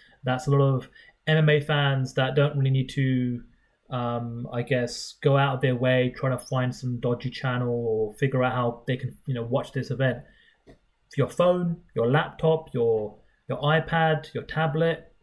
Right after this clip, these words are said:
or even your T V, chuck it on B B C iPlayer and, and watch the fights. This is a massive moment for both Bellator,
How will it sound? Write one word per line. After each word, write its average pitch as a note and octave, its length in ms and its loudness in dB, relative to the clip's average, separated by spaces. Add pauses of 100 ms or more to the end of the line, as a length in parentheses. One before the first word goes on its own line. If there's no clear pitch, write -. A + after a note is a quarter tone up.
or C#3 140 4
even D#3 180 2
your D3 120 4
T C#3 280 0
V, A#2 320 -2 (340)
chuck E3 260 -4
it E3+ 60 2
on E3+ 140 4
B D3+ 120 2
B C#3 80 0
C D3 120 -2
iPlayer A2+ 600 -2 (320)
and, B2 160 -4
and B2 180 0
watch - 220 -4
the C#3 100 -6
fights. - 460 -10 (640)
This D#3 140 0
is D#3+ 80 2
a E3+ 60 4
massive D3+ 460 4
moment D3 520 2 (300)
for C3 140 0
both B2+ 320 2
Bellator, B2+ 640 2